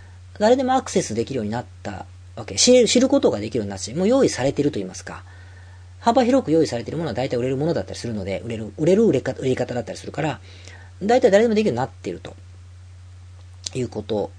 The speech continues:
なんですよね。で、例えば国内のコモディティ品、もうその単純な、あー、なんか、あの、どっかの冷蔵庫とかね、どっかの冷蔵庫とか、まあ、シャープの空気清浄機とかな-、なんでもいいんですけど、そういうものだったり、ダイソンの掃除機でもいいですけども、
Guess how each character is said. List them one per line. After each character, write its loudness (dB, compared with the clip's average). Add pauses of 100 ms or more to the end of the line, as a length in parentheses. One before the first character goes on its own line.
(280)
な -10
ん -12
で -12
す -6
よ 0
ね。 0 (260)
で、 4 (500)
例 -4
え -2
ば 4 (220)
国 -2
内 -2
の -10
コ -6
モ -4
デ -4
ィ -12
テ -6
ィ -4
品、 -10
も -10
う -12
そ -12
の -12
単 -6
純 -6
な、 -4 (140)
あ -14
ー、 -16
な -14
ん -16
か、 -18 (320)
あ -20
の、 -18 (240)
ど -8
っ -14
か -14
の 0 (720)
冷 2
蔵 -2
庫 -10
と -12
か -2
ね、 -2 (120)
ど -4
っ -4
か -8
の -6
冷 -4
蔵 -6
庫 -10
と -12
か、 2
ま -10
あ、 -8
シ -4
ャ -2
ー -8
プ -16
の -14
空 -12
気 -10
清 -6
浄 -8
機 -12
と -14
か -8
な-、 -8
な -
ん -12
で -10
も -8
い -8
い -8
ん -8
で -10
す -14
け -4
ど、 -4 (340)
そ -6
う -2
い -6
う -6
も -6
の -6
だ -10
っ -16
た -16
り、 -16
ダ -4
イ -6
ソ -10
ン -8
の -10
掃 -6
除 -8
機 -14
で -8
も -10
い -10
い -10
で -8
す -12
け -8
ど -4
も、 2